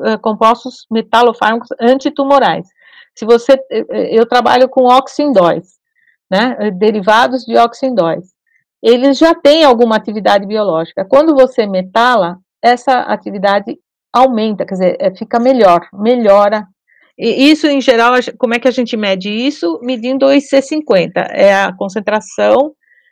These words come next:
pra causar cinquenta por cento de danos. Então, pra to-, tornar inviável cinquenta por cento das células tumorais tratadas, por exemplo.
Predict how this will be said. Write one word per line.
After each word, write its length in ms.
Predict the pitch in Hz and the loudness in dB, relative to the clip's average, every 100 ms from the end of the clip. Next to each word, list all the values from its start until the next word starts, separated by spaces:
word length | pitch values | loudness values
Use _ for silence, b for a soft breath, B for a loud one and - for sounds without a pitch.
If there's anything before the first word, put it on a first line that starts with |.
| _ - | _ -4
pra 240 | 220 233 | -2 0
causar 460 | 233 240 226 214 226 | 0 0 2 0 0
cinquenta 480 | - 254 254 262 269 | -2 -2 2 2 0
por 120 | 269 | -4
cento 300 | - 240 254 | -6 -4 -4
de 120 | 262 | -2
danos. 420 | 226 170 151 156 | 0 0 0 -8
Então, 340 | 175 185 190 185 | -10 -2 -2 0
pra 460 | 202 196 165 147 175 - _ _ - | 0 0 0 -4 -12 -20 _ _ -8
to-, 260 | 190 190 185 | -4 -4 -4
tornar 440 | 208 196 202 202 | -4 -2 0 2
inviável 880 | 240 240 233 202 170 180 208 240 262 | 2 2 2 4 4 4 2 2 2
cinquenta 400 | 262 226 247 269 | 2 0 0 2
por 100 | 262 | -2
cento 220 | - 233 | -2 0
das 160 | 220 226 | 0 -2
células 540 | - 208 208 208 214 | 0 0 2 0 -4
tumorais 560 | - 214 220 196 214 - | -6 -4 0 0 -2 -2
tratadas, 640 | - 233 214 190 165 165 | 0 0 0 0 -2 -4
por 160 | - 165 | -4 -4
exemplo. 360 | 165 156 - | -4 -8 -14